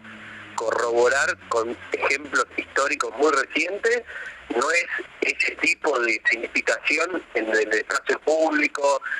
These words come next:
ni en, ni en los medios de comunicación, sino la performance en el gobierno y en función de eso,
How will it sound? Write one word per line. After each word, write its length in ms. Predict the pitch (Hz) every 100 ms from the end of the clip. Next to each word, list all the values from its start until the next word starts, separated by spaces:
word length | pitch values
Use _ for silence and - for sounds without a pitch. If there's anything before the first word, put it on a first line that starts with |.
| -
ni 140 | 120
en, 200 | 117 113
ni 100 | 110
en 80 | 113
los 120 | 113
medios 220 | 123 143 131
de 60 |
comunicación, 760 | 117 123 - 120 - 196 277 - - - -
sino 460 | 120 139 156 214 - - -
la 160 | 117
performance 680 | - 120 - 147 - 151 147 - - -
en 140 | 120
el 160 | 120 120
gobierno 800 | 120 127 151 175 214 220 240 254 - - - 247 120
y 100 | 123
en 120 | 117
función 420 | 123 127 156 156
de 140 | 143 160
eso, 280 | - 185